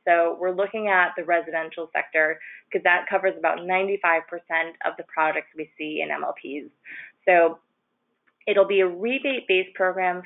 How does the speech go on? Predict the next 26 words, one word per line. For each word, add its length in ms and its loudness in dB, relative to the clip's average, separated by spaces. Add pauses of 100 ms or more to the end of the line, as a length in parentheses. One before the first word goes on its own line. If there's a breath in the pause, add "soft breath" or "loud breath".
for 240 2
facilities 720 -4
less 320 2
than 160 -2
or 80 -4
equal 320 -6
to 140 -10 (120)
twenty-five 480 0
K 120 -6
W 480 -6 (120)
D 340 -8
C. 360 -12 (440 loud breath)
Um, 440 0
so 160 4
it's 520 -6
going 280 4
to 40 -2
be 200 -2
structured 340 -2 (160)
similarly 720 2 (140)
to 180 -4
the 80 -6 (120)
Commonwealth 580 0
Solar 240 -4
Rebate 380 -8
Program. 460 -2